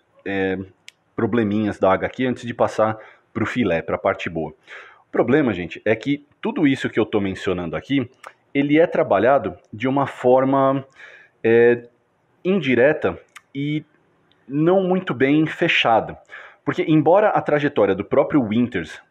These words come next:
ela seja muito bem trabalhada, como vocês podem ver, assim, é, o padrão da H Q é mais ou menos isso que vocês estão vendo. Não existem momentos silenciosos,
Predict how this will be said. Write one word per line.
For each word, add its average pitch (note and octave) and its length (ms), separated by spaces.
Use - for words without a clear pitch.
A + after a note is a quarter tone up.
ela G2 180
seja G#2 260
muito A2+ 400
bem G#2 200
trabalhada, F#2 600
como A2 180
vocês A#2 320
podem G2 420
ver, G2+ 380
assim, F2 320
é, E2+ 160
o A2 40
padrão C3 400
da D3 140
H A2+ 160
Q D3 320
é A#2 80
mais C#3 180
ou C#3+ 60
menos C3+ 240
isso B2+ 160
que B2+ 60
vocês B2 240
estão C3 160
vendo. F2 240
Não D3 160
existem D#3 320
momentos B2 420
silenciosos, A2+ 840